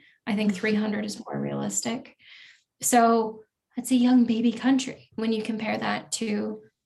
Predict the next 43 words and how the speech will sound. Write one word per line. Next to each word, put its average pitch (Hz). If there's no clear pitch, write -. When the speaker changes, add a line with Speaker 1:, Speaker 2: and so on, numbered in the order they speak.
Speaker 1:
the 240
whole 226
of 214
Europe, 233
um, 220
to 220
Asia, 214
to 220
South 240
America. 233
We're 262
just 311
a 294
new 247
country. 247
And 220
because 294
of 277
that, 202
we 226
are 220
getting 254
used 302
to 226
our 208
way 208
of 196
doing 247
things. -
We're 254
already 277
finding 208
that 202
there's 208
a 214
lot 220
of 214
failure 254
in 196
our 180
healthcare -
system, -
right? 214